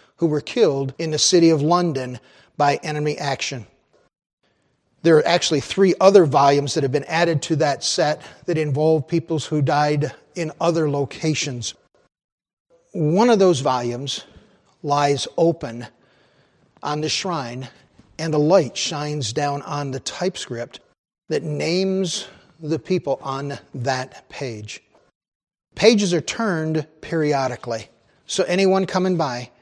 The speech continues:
can see the names of those individuals that are recorded in those volumes. Those names are made up of those who are rich or poor, titled or common, young or old,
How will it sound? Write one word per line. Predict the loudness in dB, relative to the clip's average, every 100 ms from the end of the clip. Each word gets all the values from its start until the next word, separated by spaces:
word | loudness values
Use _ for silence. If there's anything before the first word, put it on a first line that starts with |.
| _ _ _
can | -6 -2
see | 2 4
the | 4 0
names | -2 -2 -2 -2 -2
of | 2
those | 2 2 -2
individuals | -4 -2 0 0 0 -2 -6 -6 -6
that | -2
are | -2
recorded | -2 -6 -4 0 0 -2 -6 -10 -12 _ _ _ _ -8
in | -6 -6 -6 -8 _
those | -12 -8 -6 -4 -6 -8 -10
volumes. | -10 -8 -6 -8 -8 -10 -14 _ _ _ _ _ _ _ _ _ _ _ _ _ 2
Those | 4 4 2
names | 2 2 2
are | 2 2
made | 2 4
up | 4
of | 2 0
those | 2 4 4 2 -4 -16 _ _ _ _ _ _ _ -4
who | -2
are | 0
rich | 2 0 2
or | -2
poor, | 0 0 0 -4 -10 _ _ _ _ _ _ -16
titled | -4 0 2 0 0
or | -6 -6
common, | -8 -8 -8 -10 -14 -18 _ _ _ _ _ -10
young | 0 2 4
or | 2 0
old, | -2 -4 -6 -8